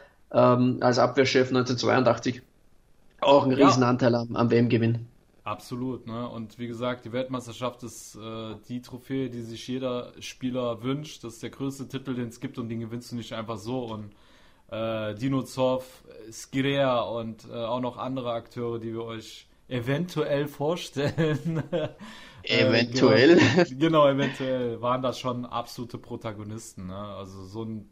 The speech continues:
Speaker 2: Pokal gewinnst du nicht einfach so. Ähm, was, was aber auch noch, was ich auch noch ergänzen möchte, ist, ähm, das ist nämlich sehr ungewöhnlich für einen Abwehrspieler, äh, dass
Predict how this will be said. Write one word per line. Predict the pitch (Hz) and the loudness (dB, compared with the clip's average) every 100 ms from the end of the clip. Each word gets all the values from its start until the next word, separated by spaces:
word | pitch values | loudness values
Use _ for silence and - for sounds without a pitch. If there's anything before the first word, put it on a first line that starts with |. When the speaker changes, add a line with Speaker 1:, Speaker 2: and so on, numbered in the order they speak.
| - | -18
Speaker 2:
Pokal | 107 - 113 107 | -12 -4 -4 -4
gewinnst | 104 110 104 | -8 -12 -14
du | |
nicht | 104 107 | -14 -12
einfach | 104 101 | -12 -12
so. | 92 107 104 - - - - - 113 | -12 -12 -12 -14 -20 -20 -20 -12 -4
Ähm, | 117 123 123 - - - - | -2 -2 -4 -10 -20 -8 0
was, | 156 175 135 | 0 0 -2
was | 156 160 | -2 0
aber | 143 160 | -4 0
auch | 160 208 | 0 0
noch, | 220 202 | -2 -4
was | 180 | -6
ich | 180 | -4
auch | 185 | -6
noch | 180 | -4
ergänzen | 147 135 165 233 - 139 | -6 -2 -2 -2 -8 -6
möchte, | 135 - 135 | -6 -6 -8
ist, | 151 - - _ _ _ - | -8 -8 -14 _ _ _ -8
ähm, | 139 143 143 | -4 -4 -6
das | 185 277 | -8 -10
ist | 262 | -10
nämlich | 233 208 202 | -8 -6 -6
sehr | 190 185 | -8 -6
ungewöhnlich | 233 214 156 135 135 | -8 -6 -4 -4 -6
für | - 135 | -6 -8
einen | 127 | -8
Abwehrspieler, | 123 - 131 120 - 123 131 160 202 - - _ _ _ _ | -10 -10 -12 -12 -12 -8 -6 -6 -8 -18 -20 _ _ _ _
äh, | 135 131 131 131 | -6 -4 -4 -4
dass | 139 139 | -8 -10